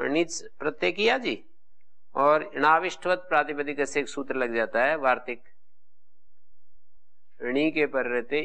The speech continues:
इष्ठनवत कार्य हो जाता है। तो यहाँ णिच के पर रहते जब इष्ठनवत कार्य करोगे तो क्या लाभ मिलेगा? लाभ मिलेगा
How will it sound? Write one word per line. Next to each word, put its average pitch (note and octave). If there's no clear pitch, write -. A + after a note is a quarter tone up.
इष्ठनवत C#3
कार्य A#2+
हो G#2
जाता F#2+
है। A2
तो C3
यहाँ D3
णिच D3+
के E3
पर D#3
रहते D#3
जब D#3
इष्ठनवत D#3
कार्य D#3
करोगे D#3+
तो D#3+
क्या D#3
लाभ E3+
मिलेगा? E3
लाभ D3+
मिलेगा D3